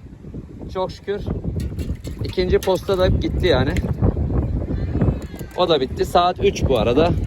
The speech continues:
Gidiyorum şimdi. Ee, şeyle birlikte,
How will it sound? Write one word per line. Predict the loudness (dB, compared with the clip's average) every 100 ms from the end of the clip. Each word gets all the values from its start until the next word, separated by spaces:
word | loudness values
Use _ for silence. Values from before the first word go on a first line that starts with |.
| -4 -12 -14 -12 -10 -10 -12 -14 -16 -18 -20 -20 -20 -18 -8
Gidiyorum | -2 2 2 2
şimdi. | -2 -2 0 0 -2 -8 -10 -10 -12 -14 -10 0
Ee, | 4 6 6 4
şeyle | 2 2 4 2
birlikte, | 0 -2 0 -2